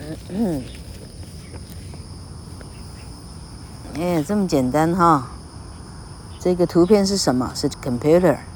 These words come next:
这个图片是什么？是office。这个图片是什么？是speech bubbles。<laughs> 对话框。这个图片是什么？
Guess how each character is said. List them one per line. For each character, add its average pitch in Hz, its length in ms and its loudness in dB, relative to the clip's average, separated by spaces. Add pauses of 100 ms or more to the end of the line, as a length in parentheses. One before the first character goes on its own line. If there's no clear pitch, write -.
(100)
这 165 120 0
个 160 100 0
图 156 220 0
片 175 240 2
是 165 140 -2
什 - 160 -2
么？ 170 260 -8
是 - 180 -4
office。 - 800 -2 (1000)
这 185 100 -4
个 175 120 -2
图 170 260 0
片 196 260 2
是 185 100 -4
什 156 180 -4
么？ 87 280 -6
是 151 260 -2
speech 208 760 0 (160)
bubbles。 - 920 -2 (960)
<laughs> 147 500 2 (1300)
对 147 180 4
话 143 240 2
框。 151 500 2 (160)
这 156 140 -2
个 151 80 -2
图 135 260 -2
片 180 280 2
是 160 120 -4
什 - 200 -4
么？ 147 200 -6